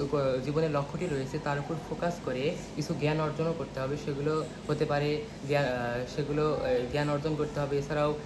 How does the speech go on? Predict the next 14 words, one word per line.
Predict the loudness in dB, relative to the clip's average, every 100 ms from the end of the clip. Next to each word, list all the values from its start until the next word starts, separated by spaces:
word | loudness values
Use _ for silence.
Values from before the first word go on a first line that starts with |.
| -4
বিভিন্ন | 0 0 0
তথ্য | 0 -2 -6 -2
সংগ্রহ | -2 0 -2
করতে | -4 -2 -2
হবে, | 0 0
বিভিন্ন | 0 0 -2 0
দক্ষতা | -2 -2 -4 -2 0 -2 -6 -8 -4
বৃদ্ধি | -4 -2
করতে | -2 0 0
হবে | 2 4 2 0 -8 -6
এবং, | -2 0 0 -4 -8 -10 -4
আহ, | 0 0 0 0
তারপর | 2 2 2 2 2
এই | 0 0